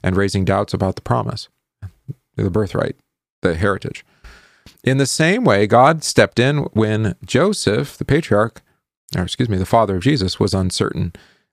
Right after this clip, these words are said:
leaving no doubt about the birth of Jesus, the son of the promise. Abraham prayed as a prophet to open the wombs of Abimelech's house. So too, Christ always protects his church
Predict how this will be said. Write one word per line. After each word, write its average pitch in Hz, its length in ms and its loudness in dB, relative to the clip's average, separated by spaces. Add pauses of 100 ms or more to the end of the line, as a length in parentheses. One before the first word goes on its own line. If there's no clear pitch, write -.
leaving 117 440 0
no 117 220 2
doubt 131 420 0
about 101 280 0
the 92 80 -2
birth 104 340 0
of 87 80 -2
Jesus, 120 560 -2 (640)
the 123 100 0
son 92 240 -4
of 90 60 -4
the 113 80 -4
promise. - 480 -6 (480)
Abraham 107 560 0
prayed 117 360 2
as 143 120 0
a 151 60 -2
prophet - 460 -2
to 107 80 0
open 107 260 -2
the 98 100 0
wombs 120 340 0
of 110 160 -2
Abimelech's 110 520 -2
house. - 360 -2 (460)
So 123 180 0
too, 127 140 0
Christ 214 480 0
always 107 300 4
protects - 420 -2
his - 140 -2
church - 420 -2